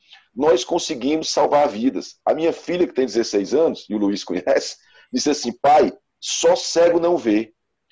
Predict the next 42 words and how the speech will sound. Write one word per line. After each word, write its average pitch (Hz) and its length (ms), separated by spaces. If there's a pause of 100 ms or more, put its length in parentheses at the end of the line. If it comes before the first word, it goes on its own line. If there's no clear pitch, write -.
(240)
Quem 339 180
segurou 165 540
a 175 80
onda 175 280
do 143 120
povo 160 460
foi 156 220
o 156 60
sus. 113 540 (380)
Se - 160
não 180 120
fosse 180 360
o - 20
sus, 151 680
eu 147 120
não 165 120
tenho 180 240
medo 160 200
de 156 60
dizer, 127 340 (180)
nós 135 200
teríamos 160 560 (100)
pilhas 220 360
de 196 120
corpos 170 540
nas 180 240
ruas 175 240
estendidas. 156 720 (800)
Nós 131 160
teríamos 143 520 (440)
pilhas 202 380
de 175 100
corpos 160 440
nas 151 220
ruas 147 140
estendidas, 131 400
como 139 160
nós 151 80
tivemos 147 220
em 151 40
alguns 151 240
países - 360